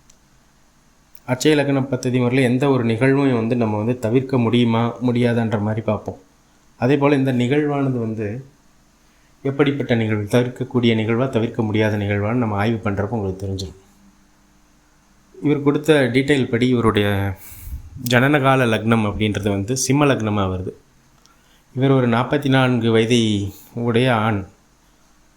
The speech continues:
So, அட்சய இலக்கண பத்ததி முறையில பொறுத்த வரைக்கும் ஒவ்வொரு பத்து வருடத்துக்கும் லக்னம்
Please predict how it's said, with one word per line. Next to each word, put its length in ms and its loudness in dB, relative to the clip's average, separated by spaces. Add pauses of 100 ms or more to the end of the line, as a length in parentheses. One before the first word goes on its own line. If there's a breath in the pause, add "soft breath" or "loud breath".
(240)
So, 200 -2
அட்சய 160 0
இலக்கண 300 2
பத்ததி 400 2
முறையில 300 2 (300)
பொறுத்த 260 -2
வரைக்கும் 520 2
ஒவ்வொரு 300 2
பத்து 340 0
வருடத்துக்கும் 600 0 (460)
லக்னம் 440 4